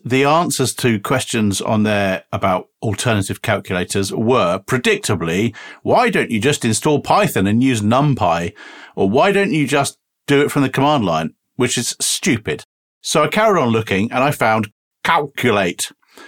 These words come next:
Qualculate. <laughs> And, uh, it, it's, it's all right.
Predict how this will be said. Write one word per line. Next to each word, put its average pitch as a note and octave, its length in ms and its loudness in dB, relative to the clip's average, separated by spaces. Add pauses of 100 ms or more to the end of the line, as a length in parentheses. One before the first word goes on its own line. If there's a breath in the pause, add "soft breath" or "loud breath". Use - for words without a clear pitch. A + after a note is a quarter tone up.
(160 loud breath)
Qualculate. C3 1500 0
<laughs> - 40 -12 (760 loud breath)
And, D3 360 2
uh, E3+ 280 4
it, F#3+ 180 0
it's, E3+ 260 -2
it's F#3+ 200 0
all G#3+ 120 4
right. A#3+ 300 2